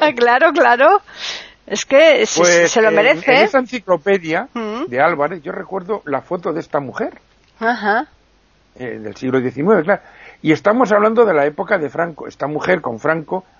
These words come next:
Speaker 2: a, a pesar de ser paisanos de ciudad, no se hubiera llevado nada bien.
Speaker 1: Ya.
Speaker 2: Pero bueno, me refiero que a lo mejor los chicos de ahora, y no me quiero meter en, mm, reformas educativas,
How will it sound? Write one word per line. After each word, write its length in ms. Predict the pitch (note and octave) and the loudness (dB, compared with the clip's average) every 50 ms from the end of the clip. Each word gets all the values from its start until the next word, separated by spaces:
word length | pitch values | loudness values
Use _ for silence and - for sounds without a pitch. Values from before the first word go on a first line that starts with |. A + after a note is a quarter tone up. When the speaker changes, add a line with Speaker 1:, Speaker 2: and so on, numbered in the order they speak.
| _ _ | _ _
Speaker 2:
a, 260 | - - A#2 - - C3 | -12 -10 -8 -2 -2 -2
a 40 | B2 | -4
pesar 300 | - A#2 - D#3+ D3+ C#3+ | -4 -4 -2 -2 -2 -2
de 80 | B2+ | -4
ser 220 | A2 - D#3+ D#3+ C#3+ | -6 -6 -6 -6 -6
paisanos 500 | - C3+ A2+ - D3+ D#3+ F3 D#3 B2 A2+ | -8 -8 -8 -2 -2 -2 0 0 -4 -4
de 100 | D3+ F3+ | -6 -8
ciudad, 360 | - D3+ C#3+ C3 D#3+ D#3+ E3 _ _ - _ _ _ _ - | -6 -6 -2 0 0 0 -2 _ _ -20 _ _ _ _ -16
no 160 | A#2+ B2 C3 | -12 -12 -10
se 100 | B2+ C3+ | -8 -4
hubiera 200 | B2+ C3+ C#3+ C#3+ C3 | 0 2 2 2 2
llevado 240 | A#2+ A2+ A2+ A#2+ | 0 0 0 0
nada 260 | A#2 A2+ G#2 G2 G#2 A2 | -2 -2 -6 -6 -6 -2
bien. 320 | D#3 A3 B3+ G#3+ D3 - _ _ - | 0 2 2 2 0 -4 _ _ -12
Speaker 1:
Ya. 180 | F#3+ G3 G3 | -6 -2 0
Speaker 2:
Pero 120 | F#3+ F3+ E3 | 2 2 2
bueno, 200 | G3+ F#3 B2+ - _ _ _ _ _ _ _ _ - - - - - | 2 0 0 -4 _ _ _ _ _ _ _ _ -20 -20 -20 -16 -8
me 120 | C#3+ D#3 | -6 -2
refiero 440 | D3+ D#3+ D3+ - G3+ A3+ B3 A#3 F3+ | -2 -2 -2 0 0 0 0 0 -2
que 240 | - G3 F3+ D#3 - - - - - - _ - | -2 -4 -4 -4 -8 -14 -20 -20 -20 -18 _ 0
a 100 | D#3+ D#3+ | 2 2
lo 100 | E3+ F3 | 2 2
mejor 320 | F3 F3 E3+ - A3+ C#4 C#4 | -2 -4 -4 0 0 0 0
los 160 | C#4+ A#3+ - | 0 -6 -8
chicos 380 | - A#3 B3 F#3 - A3+ G#3 | -8 -12 -12 -6 -4 -4 -2
de 80 | G3 G#3 | 0 0
ahora, 380 | F#3+ G3 G#3+ A3 G#3 F#3+ F#3+ F#3+ _ _ _ _ _ _ _ _ _ _ _ _ _ _ _ _ _ _ _ _ _ _ _ _ _ - | 0 0 0 0 0 -2 -2 -4 _ _ _ _ _ _ _ _ _ _ _ _ _ _ _ _ _ _ _ _ _ _ _ _ _ -20
y 140 | C3+ C3+ | -20 -18
no 200 | C#3+ D3 E3+ F#3 | -16 -12 -10 -10
me 160 | F#3 F3+ F3+ D3 | -8 -8 -10 -8
quiero 200 | D3 F3+ F3+ F3+ | -6 -4 -4 -2
meter 320 | E3+ E3 D#3+ E3 F3+ E3+ | -2 -4 -4 -2 -4 -4
en, 920 | D#3+ D#3+ D#3 D3+ D3 D3 C#3+ D3 C#3+ C#3+ C#3+ C#3+ C#3 C#3 C3+ C3+ C3+ C3 C3 | -2 -4 -4 -6 -8 -8 -10 -10 -10 -10 -8 -8 -6 -6 -6 -6 -6 -6 -6
mm, 20 | |
reformas 520 | B2 A#2+ C3+ - - D#3+ D#3 D#3+ D#3+ D3+ D3+ | -2 -4 -4 0 0 0 0 2 0 0 2
educativas, 880 | D#3 C#3+ C#3+ C3+ C#3 C3+ A#2+ A#2+ E3 E3 D3+ D#3 D#3 - - - - | 0 0 0 0 -2 -2 -2 -2 -2 0 2 2 0 0 -4 -18 -20